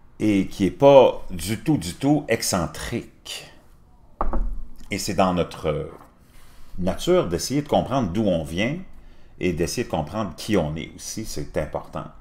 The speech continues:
C'est comme vous et, et moi dans nos propres familles, hein,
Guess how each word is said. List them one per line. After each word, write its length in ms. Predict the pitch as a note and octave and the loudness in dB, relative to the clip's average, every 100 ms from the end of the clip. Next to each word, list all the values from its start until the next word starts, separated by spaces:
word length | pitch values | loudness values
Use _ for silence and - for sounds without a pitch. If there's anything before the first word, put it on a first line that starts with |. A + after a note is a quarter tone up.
| - - - - D#2+ C#2+ - | -20 -20 -16 -12 -10 -12 -14
C'est 160 | - G#2 | -12 -4
comme 280 | G2+ E2 D#2 | -4 -4 -6
vous 200 | F2+ F#2 | -4 -2
et, 180 | D2+ C#2+ - - | -4 -8 -18 -18
et 80 | - | -12
moi 260 | D#2 D#2+ D2+ | -8 -6 -4
dans 180 | E2 D2+ | -4 -6
nos 160 | D2+ | -8
propres 220 | - E2+ | -10 -10
familles, 360 | - D2 E2 G2+ | -6 -6 -6 -6
hein, 220 | D#2+ G2 | -8 -10